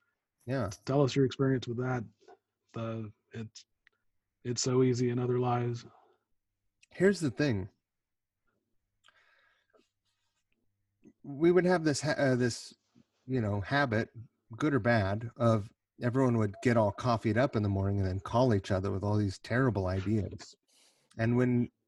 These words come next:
Speaker 1: when the Taking record came out, Duff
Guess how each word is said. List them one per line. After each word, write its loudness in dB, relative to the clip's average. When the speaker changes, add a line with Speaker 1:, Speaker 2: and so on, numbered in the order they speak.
Speaker 1:
when 0
the 2
Taking 0
record -4
came -4
out, -4
Duff 2